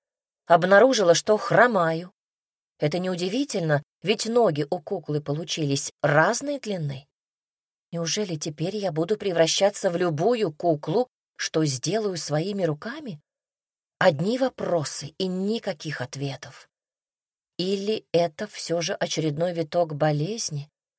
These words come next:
Бред сумасшедший, причудливый, яркий, но бред.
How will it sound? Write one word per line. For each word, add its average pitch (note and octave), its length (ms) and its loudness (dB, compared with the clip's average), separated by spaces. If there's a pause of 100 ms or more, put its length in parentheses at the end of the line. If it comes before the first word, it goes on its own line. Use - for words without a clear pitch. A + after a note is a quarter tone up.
(420)
Бред D3 300 -4
сумасшедший, F3 840 -6 (520)
причудливый, F3 800 2
яркий, D#3+ 800 2 (320)
но G3+ 400 6
бред. E3 720 -4